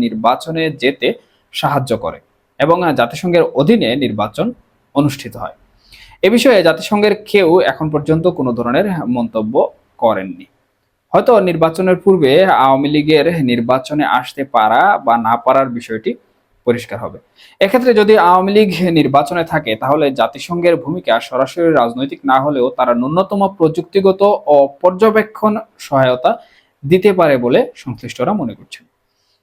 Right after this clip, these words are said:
যাতে নির্বাচন স্বচ্ছ ও অংশগ্রহণমুখী হয়। আওয়ামী লীগের উদ্দেশ্য নির্বাচন, আর জাতিসংঘের উদ্দেশ্য হচ্ছে অন্তর্ভুক্তিমূলকতা নিশ্চিত করা এবং আগাম নির্বাচন আয়োজনের জন্য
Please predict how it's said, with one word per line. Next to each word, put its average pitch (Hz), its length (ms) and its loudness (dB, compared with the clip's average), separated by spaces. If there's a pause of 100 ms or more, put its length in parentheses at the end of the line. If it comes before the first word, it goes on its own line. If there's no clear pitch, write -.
(120)
যাতে 185 220 2
নির্বাচন 143 460 0
স্বচ্ছ - 360 -8 (320)
ও - 140 -14
অংশগ্রহণমুখী 131 840 -2 (360)
হয়। - 240 -16 (1200)
আওয়ামী 202 280 4
লীগের 233 340 4 (220)
উদ্দেশ্য 160 380 0
নির্বাচন, 113 520 0 (480)
আর 123 180 0 (120)
জাতিসংঘের 156 480 0
উদ্দেশ্য 143 380 -2
হচ্ছে 165 280 0 (360)
অন্তর্ভুক্তিমূলকতা 190 1200 0
নিশ্চিত 151 400 -6
করা - 240 -14 (1120)
এবং 190 220 4 (580)
আগাম 220 360 2 (160)
নির্বাচন 151 640 2 (120)
আয়োজনের 135 540 2
জন্য 107 220 -8